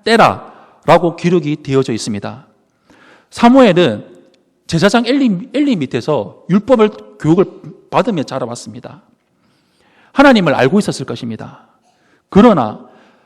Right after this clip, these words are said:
하나님께서 그에게 직접적으로 음성으로 말씀하시는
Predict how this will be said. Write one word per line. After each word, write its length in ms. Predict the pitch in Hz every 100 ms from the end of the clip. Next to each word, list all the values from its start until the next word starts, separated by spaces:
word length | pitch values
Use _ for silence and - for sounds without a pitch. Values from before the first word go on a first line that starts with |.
| _
하나님께서 520 | 262 277 247 175 156
그에게 560 | - 139 135 127 - -
직접적으로 1500 | - - - 254 - - 143 131 123 127 143 - - _ _ -
음성으로 800 | 175 175 165 247 220 185 185 190
말씀하시는 840 | 120 131 202 151 - 117 127 95